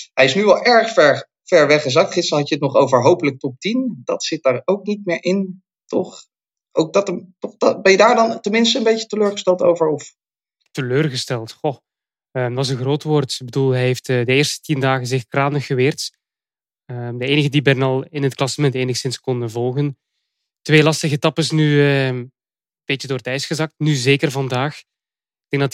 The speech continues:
Speaker 2: hij la-, snel heeft beseft vandaag ook in de, in die,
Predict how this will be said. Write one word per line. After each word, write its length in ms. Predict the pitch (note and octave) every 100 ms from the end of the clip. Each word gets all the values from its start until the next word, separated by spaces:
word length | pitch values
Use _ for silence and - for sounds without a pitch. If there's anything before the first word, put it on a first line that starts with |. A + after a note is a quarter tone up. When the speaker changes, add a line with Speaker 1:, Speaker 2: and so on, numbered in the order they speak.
| C3
Speaker 2:
hij 0 |
la-, 280 | B2 C#3 A#2+
snel 240 | - D3
heeft 160 | C#3+ B2
beseft 280 | B2+ D#3
vandaag 260 | - C#3+ C3+
ook 160 | C#3 B2
in 160 | C#3
de, 120 | C3 D3
in 200 | C3 B2
die, 360 | B2+ A#2+ A#2